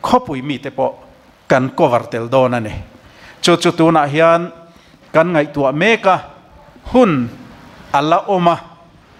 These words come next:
Chu wangin uluk devin kan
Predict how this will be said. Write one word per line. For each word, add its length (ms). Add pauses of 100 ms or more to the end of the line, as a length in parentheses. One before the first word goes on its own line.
(100)
Chu 160
wangin 580 (920)
uluk 320 (220)
devin 540 (200)
kan 300